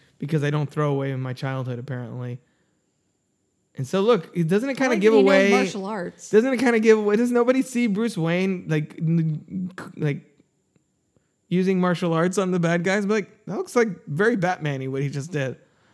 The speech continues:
Speaker 1: You notice that? Nobody's
Speaker 2: Mm.
Speaker 1: noted. Nobody's seeing this but us, apparently.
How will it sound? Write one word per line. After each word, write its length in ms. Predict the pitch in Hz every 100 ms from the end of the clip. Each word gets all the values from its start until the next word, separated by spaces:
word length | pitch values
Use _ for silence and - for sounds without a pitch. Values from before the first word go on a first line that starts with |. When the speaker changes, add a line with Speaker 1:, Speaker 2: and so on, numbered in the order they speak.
| _ _ _ -
Speaker 1:
You 140 | 180
notice 260 | 214 262 254
that? 200 | 294 247
Nobody's 320 | 220 240 254
Speaker 2:
Mm. 40 |
Speaker 1:
noted. 220 | 220 226 226
Nobody's 300 | 240 262 226
seeing 240 | 247 269
this 240 | 294 294 269
but 160 | 233
us, 420 | 208 208 156 - - _ _ _ _
apparently. 640 | 151 143 151 135 123 123